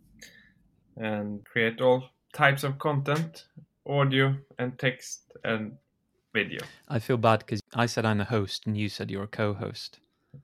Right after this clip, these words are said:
Speaker 1: Yeah.
Speaker 2: I should say I'm a co-host, really. I don't want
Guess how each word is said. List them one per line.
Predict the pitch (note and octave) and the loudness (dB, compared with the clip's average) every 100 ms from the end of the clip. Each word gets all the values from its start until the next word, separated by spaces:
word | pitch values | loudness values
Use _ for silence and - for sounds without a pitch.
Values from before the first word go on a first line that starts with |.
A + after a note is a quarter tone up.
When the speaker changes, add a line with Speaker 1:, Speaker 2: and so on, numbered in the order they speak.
| A2+ | -6
Speaker 1:
Yeah. | G#2+ G2+ F#2+ | 0 2 2
Speaker 2:
I | A2+ | 0
should | G2+ A2+ | -2 -2
say | - A2 | 4 6
I'm | G#2+ G#2+ G2+ G2 - - | 8 8 4 -4 -10 -10
a | G#2+ | -10
co-host, | - A2 A2+ - - - | -6 -8 -6 -8 -8 -8
really. | - - - F5+ - _ - - - - _ - | -6 -8 -6 -8 -10 _ -20 -20 -20 -20 _ -14
I | C3+ | -10
don't | A2+ | -10
want | G2 G2+ | -6 -8